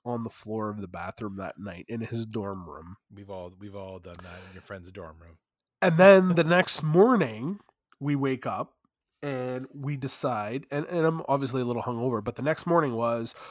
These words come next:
Speaker 1: "Okay, now we're gonna drive to Waterloo," because he had another friend that was going to school in Waterloo, and we were gonna go to a party there. So this was the Friday night.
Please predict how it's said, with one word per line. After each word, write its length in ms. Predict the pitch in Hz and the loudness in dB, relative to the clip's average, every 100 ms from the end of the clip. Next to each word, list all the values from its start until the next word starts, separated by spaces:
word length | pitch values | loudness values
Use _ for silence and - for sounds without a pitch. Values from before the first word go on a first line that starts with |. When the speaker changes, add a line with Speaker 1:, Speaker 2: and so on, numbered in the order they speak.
| - | -4
Speaker 1:
"Okay, 280 | 151 196 | 4 4
now 260 | 123 143 214 | 4 2 2
we're 140 | 254 | 4
gonna 180 | 202 196 | 4 4
drive 640 | 160 139 135 127 127 127 - _ - | 4 4 2 2 0 -4 -10 _ -2
to 120 | 139 | -2
Waterloo," 1040 | 113 120 135 117 98 156 262 135 120 180 - _ _ _ _ _ | 0 2 2 2 2 4 6 4 2 -4 -6 _ _ _ _ _
because 640 | 160 147 139 127 127 123 | -4 4 4 4 2 -2
he 200 | - 135 | -2 -2
had 180 | 123 120 | 0 -2
another 260 | 117 151 170 | -2 -2 -2
friend 300 | - 117 120 | -2 -2 -2
that 80 | |
was 100 | 95 | -10
going 220 | - 120 117 | -8 -6 -4
to 60 | |
school 360 | - - 117 110 | -6 -6 -6 -6
in 80 | 104 | -8
Waterloo, 680 | 110 104 101 135 156 110 120 - | -8 -8 -6 -4 -2 -4 -6 -8
and 180 | 117 | -8
we 80 | 117 | -6
were 120 | 123 | -4
gonna 160 | 120 117 | -6 -6
go 120 | 110 | -6
to 140 | 110 113 | -6 -6
a 60 | |
party 340 | - - 117 110 | -6 -6 -6 -4
there. 320 | 135 123 78 | -2 -2 -4
So 140 | - | -8
this 200 | 123 135 | -6 -4
was 120 | 151 | -4
the 80 | 117 | -6
Friday 340 | - 143 123 95 | -2 0 0 -8
night. 280 | 80 117 | -14 -16